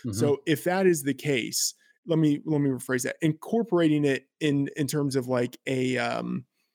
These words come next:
Speaker 2: like, a prediction. But if you have a model that is just based on sort of, like, against the spread things,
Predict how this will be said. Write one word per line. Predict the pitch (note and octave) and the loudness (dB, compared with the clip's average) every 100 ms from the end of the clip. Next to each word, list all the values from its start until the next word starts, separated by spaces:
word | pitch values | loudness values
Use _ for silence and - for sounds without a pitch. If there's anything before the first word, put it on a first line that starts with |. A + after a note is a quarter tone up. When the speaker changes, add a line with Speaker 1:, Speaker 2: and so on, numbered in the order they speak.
| - - - | -18 -10 -2
Speaker 2:
like, | C#3+ - | -2 -2
a | |
prediction. | D3+ - D3+ B2 D3+ - A#2+ G#2+ - - _ | -6 0 0 2 2 2 -4 -4 -6 -14 _
But | D#3 D3+ - _ _ | -2 -2 -4 _ _
if | F3 D#3 | 0 0
you | E3+ E3 | 2 2
have | F#3 | 2
a | F3 | 0
model | D3+ D3 D3 C#3 C3+ C3+ | 0 0 2 2 0 0
that | C#3 C3+ | -2 0
is | B2 | -2
just | D3 - | -4 -2
based | C#3 C#3 - | 0 0 -2
on | C3 | -4
sort | B2+ C#3 | -2 -2
of, | B2+ | -2
like, | B2 B2 | -4 -4
against | C#3 D#3 C#3+ | -4 -2 0
the | - | -2
spread | C#3+ - A#3 A3 | -4 0 0 0
things, | D#3 D3 C#3 | 0 0 0